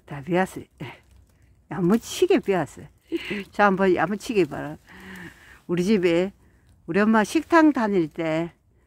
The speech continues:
국밥그릇인데 <laughs> 제가 안 쓰고 집에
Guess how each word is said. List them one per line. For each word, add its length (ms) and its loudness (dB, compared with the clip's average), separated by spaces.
국밥그릇인데 800 2
<laughs> 480 -2
제가 240 2
안 100 4
쓰고 480 -2
집에 540 0